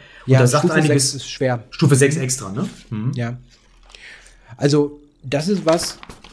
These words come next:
Speaker 1: das kann man sich auch später noch holen. Also, wer jetzt wirklich relativ neu ist beim Schach, der kann mit den ersten paar Stufen erstmal arbeiten und kann die sich nach und nach holen. Und die Hefte sind ja wirklich preiswert, ja.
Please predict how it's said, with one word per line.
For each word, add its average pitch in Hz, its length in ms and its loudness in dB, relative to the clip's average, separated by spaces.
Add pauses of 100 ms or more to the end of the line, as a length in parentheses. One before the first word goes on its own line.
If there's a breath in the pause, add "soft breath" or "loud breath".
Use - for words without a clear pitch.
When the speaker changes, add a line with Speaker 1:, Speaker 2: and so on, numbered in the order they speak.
(520 loud breath)
Speaker 1:
das 143 180 -2
kann 180 100 0
man 170 140 2
sich 135 100 -6
auch - 60 -8
später 156 320 -4
noch 104 200 -12
holen. 101 260 -16 (100)
Also, 131 220 -6
wer 147 120 -2
jetzt 151 220 -6
wirklich 160 420 -10 (300)
relativ 143 680 -6 (220)
neu 131 280 0
ist 202 180 -2
beim 170 160 -8
Schach, 175 300 -10 (340 loud breath)
der 131 80 -4
kann 151 220 -4
mit 165 140 -4
den 139 140 -4
ersten 156 340 -6
paar 147 140 -8
Stufen 165 360 -10
erstmal 131 300 -6
arbeiten 151 380 -6
und 135 80 -10
kann 147 180 -8
die 156 60 -4
sich 131 160 -8
nach 135 200 -4
und 143 100 -6
nach 127 220 -6
holen. 170 300 0 (240 loud breath)
Und 135 60 -10
die 135 60 -4
Hefte 151 240 -4
sind 135 180 -8
ja 117 140 0
wirklich - 320 -14
preiswert, - 540 -8
ja. 117 160 -16